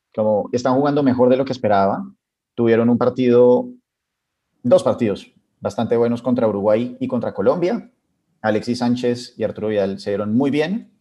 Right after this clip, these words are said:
pero no se les están dando las cosas. Arbitrajes en contra, pues por ponerlo desde un punto de vista como medio fanático,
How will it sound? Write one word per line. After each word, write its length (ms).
pero 920
no 280
se 100
les 100
están 160
dando 180
las 160
cosas. 460
Arbitrajes 560
en 140
contra, 680
pues 160
por 180
ponerlo 560
desde 180
un 60
punto 180
de 60
vista 140
como 140
medio 200
fanático, 640